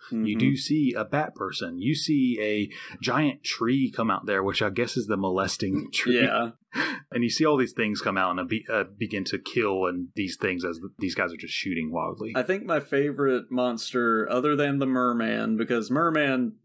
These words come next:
Speaker 2: kind of has to be number one in this movie,
Speaker 1: Yeah.
Speaker 2: <laughs> but besides him, I think the dismemberment goblins are probably my <laughs> favorite. They were
Speaker 1: What
Speaker 2: the,
Speaker 1: are those?
Speaker 2: they were the, like, kind of short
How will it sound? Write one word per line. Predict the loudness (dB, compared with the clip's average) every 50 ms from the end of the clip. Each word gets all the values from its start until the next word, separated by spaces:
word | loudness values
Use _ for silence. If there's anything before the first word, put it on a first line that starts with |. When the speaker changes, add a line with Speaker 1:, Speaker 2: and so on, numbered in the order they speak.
| -10
Speaker 2:
kind | -4 -2 0 2 2 0
of | -2 -2
has | 0 0 0 0 0 -2
to | -6 -4
be | 0 0 2
number | 2 2 2 2 2 2 2
one | 2 2 2 2 2 0 0 -2 -6 -8 -12 _ _
in | 0 2 4 4
this | 4 2 2 2
movie, | 0 0 2 2 2
Speaker 1:
Yeah. | 4 4 4 4 2 2 0 -6
Speaker 2:
<laughs> | -8 -6 -6 -6 -2
but | 0 2 4 4 4 2 0 -4 -8 _ -4
besides | -4 -2 0 2 2 2 0 -2 -2 0
him, | 2 2 4 2 2 2
I | 2 0
think | 2 2 0 0 0
the | -2 0
dismemberment | 0 0 0 2 2 2 2 4 2 2 2 2 0 -2 -2
goblins | 0 0 0 2 2 0 0 0 0 0 -2 -2 -2 0
are | 0 0 0
probably | 2 2 2 2 2 2 0 2 2 4 4
my | 4 2
<laughs> | 0 -2 -2
favorite. | -4 -2 -2 -4 -6 -6 -6 -2 -2 -2 -2 -2 -4 -6 -8 -8 -8 -2 0 -2 -2 -2 -6 -14 -12 -2
They | 0 2 4
were | 4 4
Speaker 1:
What | 4 4 4 2
Speaker 2:
the, | 2
Speaker 1:
are | 0
those? | 0 0 0 0 0 -2 -2 0 2
Speaker 2:
they | 2 4 4
were | 4 4
the, | 4 2 2 0 -2 -4 -6 0
like, | 2 2 2 2
kind | 0 -2 -4 -2 0
of | -2 -2 -2
short | -2 0 2 4 4 2 0 -4